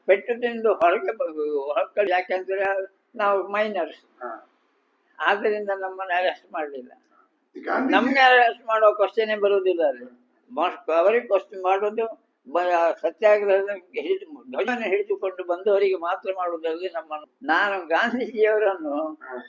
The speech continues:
Speaker 1: ಐದು ವರ್ಷ ಹಿಂದೆ, ಸಾಧಾರಣ ಮೂ-, ಈ,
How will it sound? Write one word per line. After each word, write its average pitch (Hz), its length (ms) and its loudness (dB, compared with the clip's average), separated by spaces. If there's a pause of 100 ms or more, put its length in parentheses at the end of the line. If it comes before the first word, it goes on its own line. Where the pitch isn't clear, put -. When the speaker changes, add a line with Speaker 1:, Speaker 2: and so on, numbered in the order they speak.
(100)
Speaker 1:
ಐದು 240 440 4
ವರ್ಷ 233 220 2 (920)
ಹಿಂದೆ, 190 540 0
ಸಾಧಾರಣ 196 440 0
ಮೂ-, 202 440 -8
ಈ, 170 140 -2